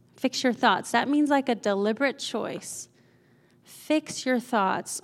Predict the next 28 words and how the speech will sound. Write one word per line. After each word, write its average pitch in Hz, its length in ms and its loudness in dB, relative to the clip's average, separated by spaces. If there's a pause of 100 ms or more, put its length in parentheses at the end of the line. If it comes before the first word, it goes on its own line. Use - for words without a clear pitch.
on 220 300 2
what 226 300 4
is 202 220 -2
true 202 460 -4 (840)
and 233 140 0
honorable 233 880 2
and 190 180 -4
right 214 540 2
and 190 100 -6
pure 214 560 2 (460)
and 190 180 -2
lovely 262 540 0 (140)
and 208 260 -2
admirable. 202 680 -2 (220)
Think - 360 -2
about 262 280 4
things 202 540 -4 (340)
that 233 100 -2
are 226 80 0
excellent - 720 -2 (560)
and 233 180 0
worthy 240 360 4
of - 160 -6
praise. - 560 -10 (1160)
Keep 269 220 -2
putting 277 260 2
into 247 160 0
practice 214 480 -2